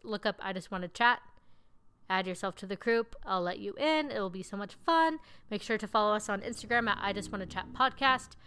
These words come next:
Follow me on Twitter at, at Mary Person.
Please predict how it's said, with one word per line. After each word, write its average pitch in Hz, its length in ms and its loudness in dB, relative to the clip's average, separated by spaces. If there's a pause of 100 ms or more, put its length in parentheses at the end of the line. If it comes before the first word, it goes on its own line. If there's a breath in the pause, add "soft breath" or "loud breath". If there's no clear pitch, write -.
(580 soft breath)
Follow 214 260 6
me 233 160 0
on 247 80 0
Twitter 302 380 8
at, 190 340 0
at 247 180 6
Mary 262 200 2
Person. 185 540 -2